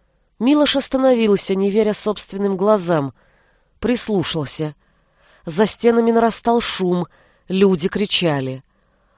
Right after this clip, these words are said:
Он сорвался с места, стрелой помчался к Лисицку, а тот — запутанный, узкий да грязный городок.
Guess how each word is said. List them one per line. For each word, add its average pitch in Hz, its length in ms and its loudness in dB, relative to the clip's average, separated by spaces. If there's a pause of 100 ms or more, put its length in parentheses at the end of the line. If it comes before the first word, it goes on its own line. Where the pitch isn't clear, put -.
(320)
Он 226 180 0
сорвался 277 540 2
с - 120 -4
места, 214 540 -2 (420)
стрелой 277 640 2
помчался 214 640 0
к - 80 -10
Лисицку, 202 680 -2 (720)
а 185 120 -2
тот — 285 380 0 (400)
запутанный, 175 920 -2
узкий 269 420 -2
да 233 140 2
грязный 240 440 0
городок. 208 600 0